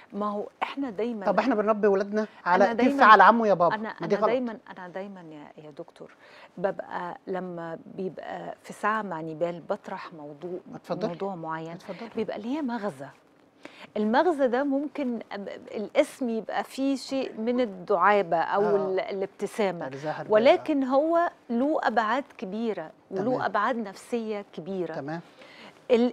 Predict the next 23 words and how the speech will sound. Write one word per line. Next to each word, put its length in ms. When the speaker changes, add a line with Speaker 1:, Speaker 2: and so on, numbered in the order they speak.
Speaker 1:
الحالات 600
اللي 140
أنا 140
بتكلم، 600
موضوع 380
التلون 640
ده 120
بقى 240
منتشر، 640
ولازم 360
كلنا 200
نبقى 240
متفقين 720
Speaker 2:
أنا 160
Speaker 1:
إن 80
Speaker 2:
متفق 260
Speaker 1:
أنت 180
Speaker 2:
معاك. 120
Speaker 1:
بيبقى 380
موجود 460
معاك 420
صديق 540
أو، 380